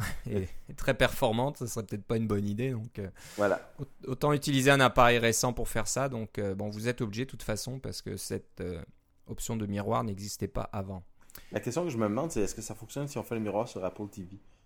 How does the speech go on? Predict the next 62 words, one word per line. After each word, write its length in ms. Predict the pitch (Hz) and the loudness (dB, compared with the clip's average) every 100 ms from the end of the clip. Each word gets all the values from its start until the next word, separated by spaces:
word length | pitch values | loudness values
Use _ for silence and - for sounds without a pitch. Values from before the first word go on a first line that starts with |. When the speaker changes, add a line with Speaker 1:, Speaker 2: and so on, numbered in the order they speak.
| - - - | -20 -20 -18
Speaker 2:
Ça, 140 | - 107 | -4 0
euh, 200 | 101 92 | 0 -2
c'est 180 | - | -6
pas 160 | 101 107 | -4 0
marqué 300 | 104 - 117 | 0 0 0
dans 140 | 104 | 2
les, 180 | 92 92 | 0 0
dans 140 | 92 95 | 0 -2
les, 160 | 95 | -2
dans 280 | 95 90 101 | -4 -2 0
la 140 | 95 | 2
notice, 400 | 92 90 - - | 0 -4 -10 -12
et 40 | - | -14
puis 140 | - | -12
moi, 120 | 101 107 | -8 -6
j'ai 180 | 101 | -6
pas 220 | 90 - 104 | -8 -10 -8
pensé 320 | 101 87 104 | -8 -6 -4
à 60 | |
le 80 | 95 | -4
tester 400 | - 85 - 101 | -8 -12 -6 -4
avant 180 | 85 87 | -4 -6
de, 120 | 82 | -10
de 520 | - _ - - - | -14 _ -20 -20 -14
vous 140 | 92 95 | -8 -6
en 100 | 90 | -4
parler, 240 | 95 85 | -4 -6
parce 160 | 87 - | -8 -10
que 60 | |
ça, 60 | 156 | -10
ça 100 | - | -10
serait 220 | 113 104 | -6 -4
bien, 180 | 92 123 | -2 -4
parce 160 | 117 - | -8 -8
que 80 | 92 | -6
le, 180 | 90 - - _ _ - | -6 -8 -20 _ _ -10
le, 160 | 95 90 | -6 0
le, 200 | 101 95 | 0 2
le 120 | 101 | 2
mode 200 | 113 143 | 2 2
miroir, 520 | 123 95 110 147 120 | 2 4 4 4 4
euh, 220 | 98 95 | 4 2
il, 320 | 92 95 85 - - - - - - 101 90 | 0 -6 -8 -12 -16 -20 -20 -20 -20 -12 -8
ici, 200 | 123 180 | -4 -4
il 20 | |
est 40 | |
spécifique, 380 | - 123 - 160 | -2 -4 -4 -6
c'est 80 | 147 | -2
le 60 | 110 | 0
mode 160 | 113 | 2
miroir, 440 | 117 101 107 120 107 | 0 2 4 4 2
euh, 200 | 92 87 87 - - - - - | 0 0 -6 -14 -18 -16 -16 -6
en 80 | 90 | -4
hardware, 500 | 87 92 90 107 165 | 2 0 2 -2 0
là, 120 | 139 | 0
donc, 320 | 117 101 101 98 | 0 -2 -2 -2
euh, 280 | 87 82 71 | -2 -2 -4
vraiment 200 | 92 98 | -4 -2
avec 200 | 98 95 | -2 -4
un 120 | 82 | -8
câble, 400 | - 117 165 123 | -4 -4 -2 -2
là, 120 | 135 | -2